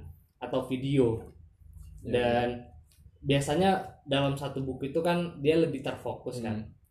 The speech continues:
Speaker 1: Ah, jadi mungkin kalau kita nonton video nih, eh, dalam satu topik yang sama, semuanya kita nonton video, eh, video itu sebenarnya durasinya hanya tiga puluh menit. Kemudian
Speaker 2: Hmm.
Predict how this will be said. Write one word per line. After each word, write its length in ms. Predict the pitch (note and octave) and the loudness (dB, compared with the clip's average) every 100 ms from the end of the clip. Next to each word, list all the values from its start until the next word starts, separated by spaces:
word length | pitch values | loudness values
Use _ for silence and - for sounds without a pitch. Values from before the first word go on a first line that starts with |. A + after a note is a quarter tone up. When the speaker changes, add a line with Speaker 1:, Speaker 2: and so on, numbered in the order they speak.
| _ _ | _ _
Speaker 1:
Ah, 240 | C3 B2+ A#2 - _ _ _ | -4 -4 -4 -12 _ _ _
jadi 540 | B2 B2 G3 - - _ _ _ | 0 4 4 2 -4 _ _ _
mungkin 300 | - D3 F3+ | -6 2 4
kalau 160 | F#3+ D3 | 6 4
kita 180 | D3 D#3 | 2 2
nonton 260 | D3 C#3+ C#3+ | 2 0 -2
video 300 | C3 B2 B2 | -2 2 2
nih, 300 | C3+ A#2+ - | 2 -2 -8
eh, 260 | A#2+ A#2+ A#2 | -4 -2 0
dalam 240 | A#2+ A#2+ | 0 0
satu 220 | A#2 B2 | -4 -6
topik 260 | A#2+ A#2+ B2 | -6 -4 -4
yang 120 | A#2 | -4
sama, 500 | A#2 A2 A2+ C3 A#2+ - - _ | -6 -8 -4 -2 -2 -6 -20 _
semuanya 340 | _ C3 B2+ D3 | _ -8 -4 -2
kita 140 | D3+ | 0
nonton 220 | C3+ C3 - | 0 -2 -4
video, 640 | B2+ A2+ C#3+ E3+ - - _ _ _ _ | -6 0 2 2 -2 -16 _ _ _ _
eh, 180 | B2 C3 | -6 -4
video 220 | C#3+ C#3 | 0 2
itu 160 | D3 G3 G3+ | 4 4 4
sebenarnya 460 | F3 C#3+ C#3 F3 | 2 -2 0 2
durasinya 720 | D3 B2+ A#2+ B2+ C3+ E3+ E3+ | 2 2 2 0 -2 0 0
hanya 260 | C3+ B2 B2 | -2 -4 -4
tiga 220 | B2 A#2 | -2 -2
puluh 200 | A2+ B2 | 0 -2
menit. 500 | B2+ C#3 D3+ B2 - - _ _ | 0 0 0 0 -6 -20 _ _
Kemudian 540 | C3 C3 B2+ D3+ F3+ | -4 0 4 6 6
Speaker 2:
Hmm. 160 | F#3 | 4